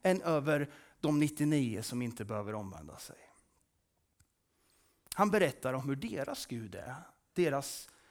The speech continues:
fader som de vet allt om men ändå inte verkar känna på något sätt. Att det alltid är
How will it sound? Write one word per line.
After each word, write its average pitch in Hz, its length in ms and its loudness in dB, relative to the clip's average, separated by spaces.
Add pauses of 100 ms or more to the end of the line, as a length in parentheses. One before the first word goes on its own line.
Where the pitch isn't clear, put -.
(420)
fader 185 840 12
som 185 400 8 (520)
de 220 200 12
vet 285 420 4
allt 220 340 10
om 190 280 6
men 208 180 8
ändå 214 480 2
inte 175 380 2
verkar 165 300 6
känna 254 560 2
på - 160 -2
något 117 200 -4
sätt. - 440 -8 (1600)
Att 180 140 0
det 226 140 0
alltid 262 560 0
är 156 340 6